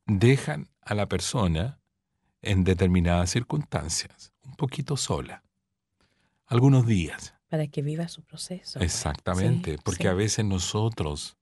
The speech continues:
Speaker 1: en el afán
Speaker 2: Mm,
Speaker 1: de responder a
Speaker 2: mm,
Speaker 1: todas las
Speaker 2: mm,
Speaker 1: circunstancias,
Speaker 2: mm.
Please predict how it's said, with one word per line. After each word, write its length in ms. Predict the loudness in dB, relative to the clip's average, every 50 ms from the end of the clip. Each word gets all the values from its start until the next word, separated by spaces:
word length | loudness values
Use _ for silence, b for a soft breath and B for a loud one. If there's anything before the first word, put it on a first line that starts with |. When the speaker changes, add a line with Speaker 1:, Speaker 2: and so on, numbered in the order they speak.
| _
Speaker 1:
en 140 | 0 2 4
el 100 | 4 4
afán 400 | 2 2 0 0 0 2 2 2 0 -2
Speaker 2:
Mm, 480 | 0 2 2 4 4 2 2 2 2 4
Speaker 1:
de 80 | 4 4
responder 540 | 4 2 2 0 0 2 2 4 6 6 6
a 40 | 6 6
Speaker 2:
mm, 40 |
Speaker 1:
todas 240 | 6 6 4 4 4
las 120 | 2 2 4
Speaker 2:
mm, 20 |
Speaker 1:
circunstancias, 760 | 4 4 4 4 4 2 2 0 -2 -2 0 0 0 2 2
Speaker 2:
mm. 160 | 0 -2 -4